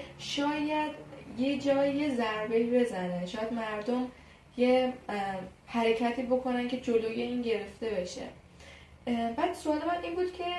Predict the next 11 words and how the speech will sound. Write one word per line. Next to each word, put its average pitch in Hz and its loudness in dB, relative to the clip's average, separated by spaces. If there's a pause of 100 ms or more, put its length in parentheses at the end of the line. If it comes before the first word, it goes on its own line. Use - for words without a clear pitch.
(160)
اه، 240 0
خب 240 -4
الان 247 2
ما 294 -2
می‌دونیم 220 -4
دیجیتالی 226 -4
شدن، 233 0
دورکاری 220 -4
بودن، 233 0
تاثیرات 226 0
کروناست. 202 -4